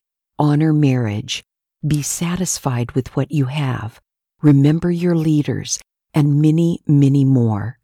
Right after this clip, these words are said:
It's almost as if the author had limited time or materials and wanted to get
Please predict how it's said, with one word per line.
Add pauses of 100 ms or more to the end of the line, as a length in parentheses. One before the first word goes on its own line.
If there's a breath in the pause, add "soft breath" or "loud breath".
(560)
It's
almost
as
if
the
author
had
limited
time
or
materials (260)
and
wanted
to
get